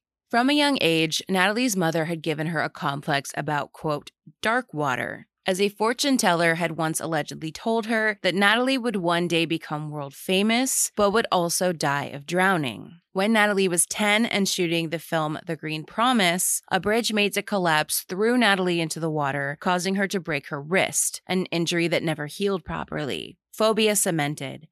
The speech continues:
Natalie would have nightmares of drowning for the rest of her life. The transition from child to teen star came with her role as Judy in Rebel Without a Cause in nineteen fifty-five with James Dean and Sal Mineo,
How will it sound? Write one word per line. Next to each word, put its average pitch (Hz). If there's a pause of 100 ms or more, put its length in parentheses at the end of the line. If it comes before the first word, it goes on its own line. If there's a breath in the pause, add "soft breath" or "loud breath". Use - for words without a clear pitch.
Natalie 190
would 220
have 220
nightmares 180
of 180
drowning 147
for 156
the 165
rest 143
of 147
her 139
life. 131 (440)
The 202
transition 240
from 190
child 175
to 165
teen 247
star 220
came 240
with 277
her 302
role 180
as 160
Judy 208
in 170
Rebel 156
Without 151
a 151
Cause 214
in 175
nineteen 160
fifty-five 240
with 240
James 190
Dean 156
and 170
Sal 147
Mineo, 180